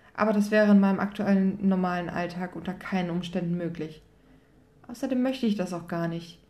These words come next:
denn ich möchte meine Schreibausdauer trainieren, indem ich jeden Tag entspannt an meinen Projekten arbeiten kann. Es gibt einige Autoren, die fahren in einen Schreiburlaub.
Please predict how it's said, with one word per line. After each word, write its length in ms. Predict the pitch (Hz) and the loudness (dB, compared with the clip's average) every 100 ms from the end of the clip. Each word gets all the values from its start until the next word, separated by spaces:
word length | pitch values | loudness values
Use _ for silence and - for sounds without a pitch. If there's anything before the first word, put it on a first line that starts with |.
| _ _ | _ _
denn 120 | - 196 | 2 6
ich 120 | 208 | 6
möchte 280 | 226 226 220 | 4 0 -2
meine 220 | 214 202 | 4 4
Schreibausdauer 760 | - 214 202 160 160 165 170 | 4 0 0 -4 -4 -6 -6
trainieren, 460 | 170 190 175 170 165 | -6 -8 -4 -4 -4
indem 280 | - 185 190 | -4 0 2
ich 180 | 196 - | 0 0
jeden 220 | 214 185 | 0 2
Tag 380 | 190 196 196 202 | 0 -2 -2 2
entspannt 560 | 202 - - 175 160 | 2 2 -4 -6 -4
an 140 | 160 160 | -8 -8
meinen 200 | 160 160 | -8 -8
Projekten 400 | - 160 160 165 | -8 -10 -8 -8
arbeiten 460 | 165 160 160 170 | -6 -6 -8 -8
kann. 320 | - 165 165 - _ _ _ _ _ - | -10 -12 -14 -16 _ _ _ _ _ -6
Es 140 | 208 | -4
gibt 220 | 220 208 208 | -2 -2 0
einige 320 | 269 285 202 | 0 0 0
Autoren, 600 | 185 - 180 175 185 202 | -2 -6 -4 -2 2 2
die 100 | 202 | 0
fahren 280 | 208 196 202 | 0 4 4
in 100 | 190 | 4
einen 200 | 196 202 | 2 2
Schreiburlaub. 760 | - 175 175 - 165 160 160 | 0 -4 -4 -6 -6 -8 -12